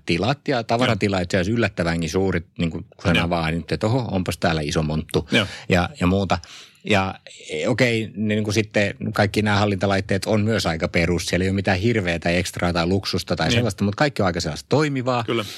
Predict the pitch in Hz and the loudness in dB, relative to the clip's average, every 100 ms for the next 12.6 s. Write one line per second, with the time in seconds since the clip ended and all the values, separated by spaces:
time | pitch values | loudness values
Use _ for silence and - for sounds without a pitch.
0 | - 135 131 120 120 156 113 113 131 113 | -4 -2 2 2 2 2 2 0 0 0
1 | - 95 92 98 90 - - - 98 90 | -4 -4 0 -2 -2 -8 -18 -2 -2 2
2 | 92 107 _ _ - 117 - 117 110 95 | 0 0 _ _ -8 -6 0 0 2 0
3 | 87 - 92 120 120 110 92 87 98 135 | 0 -2 0 2 0 0 0 2 2 0
4 | 123 - 104 101 - - _ - 113 104 | 0 0 0 0 -4 -18 _ 0 2 2
5 | 85 92 117 110 104 - 92 90 - 104 | 0 0 0 0 0 0 -2 -2 -6 -2
6 | 110 107 107 120 113 85 82 110 113 - | 2 2 2 2 2 0 0 0 0 0
7 | 98 - 92 92 95 92 90 92 92 92 | -2 0 0 0 0 -2 0 0 0 0
8 | 98 101 95 87 85 87 92 85 82 82 | 0 0 0 0 -2 0 0 0 0 -2
9 | - 90 - - - - - 92 90 - | -2 -4 -4 -14 -14 -12 0 2 2 -4
10 | - 101 95 113 117 131 127 147 113 104 | -2 -2 0 0 2 2 2 2 0 0
11 | 131 104 127 135 120 - 98 - 92 90 | 2 0 2 0 0 0 0 0 0 0
12 | 85 - - - 131 | -2 -6 -10 -2 0